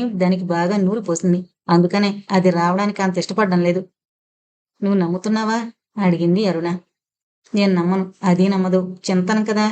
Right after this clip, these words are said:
మొగుడు మీద భయం. ఈ భయాలు అందరికీ ఉంటాయి." "కానీ ఈ పెళ్లి నేనే వద్దన్నాను కదమ్మా."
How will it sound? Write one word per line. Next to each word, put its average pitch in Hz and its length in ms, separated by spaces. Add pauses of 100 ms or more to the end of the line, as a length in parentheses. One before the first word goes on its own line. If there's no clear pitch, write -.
(160)
మొగుడు 190 220
మీద 214 220
భయం. 180 300 (200)
ఈ 233 100
భయాలు 185 340
అందరికీ 185 320
ఉంటాయి." 185 340 (920)
"కానీ 180 260
ఈ 226 140
పెళ్లి 208 300
నేనే 196 300
వద్దన్నాను 208 520
కదమ్మా." 180 340